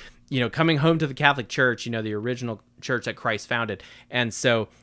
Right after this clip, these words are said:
and it, I, I can imagine for his home life, you know, if, if his wife is a practicing Catholic, he's raising his children Catholic, you know, they're going to mass or, you know, they're being baptized, this, all, this, that, and the other. For him, the dad, the leader of the family, you know, to also be,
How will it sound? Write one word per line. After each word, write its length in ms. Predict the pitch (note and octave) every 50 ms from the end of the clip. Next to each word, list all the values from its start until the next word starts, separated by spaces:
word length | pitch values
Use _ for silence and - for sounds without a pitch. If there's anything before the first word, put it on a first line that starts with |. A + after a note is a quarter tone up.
| _ _
and 240 | - B2+ C3 C3 B2+
it, 60 | -
I, 160 | C3 C3 B2+ -
I 160 | - B2+ E3+ -
can 140 | - G3
imagine 380 | D#3 C3+ C3+ C#3+ E3+ F#3 E3 D3
for 120 | - -
his 120 | A#2+ G2+ -
home 320 | - - - E3 E3+ D3+
life, 320 | B2+ G#2+ G#2 G2+ G2 - -
you 60 | A#2
know, 120 | A2 A2
if, 140 | G#2+ G2 -
if 180 | - - A2+ G#2
his 160 | G#2+ G#2+ G2+
wife 320 | G#2+ G#2+ B2+ C3+ D3+ D3+ -
is 100 | D3+ C3
a 40 |
practicing 400 | - - C3 B2+ - - - B2
Catholic, 360 | A2 - A2 G#2+ G#2+ G#2+ G2+ G#2+
he's 160 | G#2 F#2 G2
raising 320 | G#2 A#2 C3 C3+ C#3 C#3
his 120 | B2+ A2+ -
children 300 | - B2+ A2+ A2+ A2 G#2+
Catholic, 420 | - A2+ G#2+ G#2+ A2+ G#2+ G2+ -
you 60 | A2
know, 100 | G#2 G#2
they're 80 | G2 G2
going 180 | G#2 A2 A#2+
to 60 | A#2 A2+
mass 380 | G#2+ A2 A2 G#2+ G#2 - -
or, 160 | G#2+ G2 F2+ - - - - - _ -
you 80 | G#2
know, 80 | G#2 G2
they're 140 | G2 G2 F#2+
being 340 | A2 - - A2 A#2 A2+ A2
baptized, 500 | A2 G#2 G#2 - - G#2 G#2 F#2 G2+ A2
this, 180 | A2 G2+ -
all, 200 | A2+ G#2+ - - -
this, 160 | B2 A#2+ -
that, 160 | A#2+ A2 -
and 80 | - G2+
the 100 | G#2 G#2+
other. 220 | A#2 G#2 G2+ - - - - - - - _ _ - _ _ -
For 320 | - C3 B2 A#2 A#2 - _
him, 260 | - - D3+ D3 C3+
the 140 | A#2 B2+ A#2
dad, 420 | G2+ B2 B2 B2 A#2 G2+ G2 G#2
the 100 | G#2 G#2+
leader 320 | G#2+ A2+ B2+ B2+ B2+ B2 A#2+
of 120 | A2 G#2+
the 100 | A2+ G#2+
family, 720 | - - C3 C#3+ C#3 A#2+ G2+ G2 G2 F#2+ G2 G#2 G2+ -
you 140 | - A#2 A2+
know, 180 | A2 G#2+ G#2 G#2+
to 280 | G2+ - - A2+ A2+ -
also 340 | - C3 C3 B2 - B2 G#2+
be, 400 | G2 A2 G#2+ G#2+ G#2+ G#2+ G2+